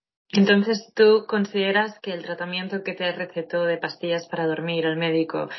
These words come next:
y en ocasiones combinado con fitoterapia, con tratamiento de plantas como es la valeriana,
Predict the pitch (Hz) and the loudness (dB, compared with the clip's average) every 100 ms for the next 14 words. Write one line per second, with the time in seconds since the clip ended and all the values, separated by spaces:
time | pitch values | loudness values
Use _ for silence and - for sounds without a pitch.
0 | - 185 185 180 175 175 202 190 - 180 | -6 0 2 4 2 0 0 -2 -4 -4
1 | 180 175 175 180 175 175 165 160 180 165 | 0 2 4 4 4 0 -2 -2 0 0
2 | 160 160 160 220 214 - 160 156 160 165 | 0 -2 0 -2 -2 -4 -6 -6 -8 -10
3 | 165 175 170 165 165 165 170 170 170 165 | -10 -4 -2 0 -2 -2 -4 0 0 2
4 | 160 170 226 - 180 170 180 165 156 156 | 2 0 -4 -4 -6 -4 -2 0 0 2
5 | 160 160 247 | 2 2 0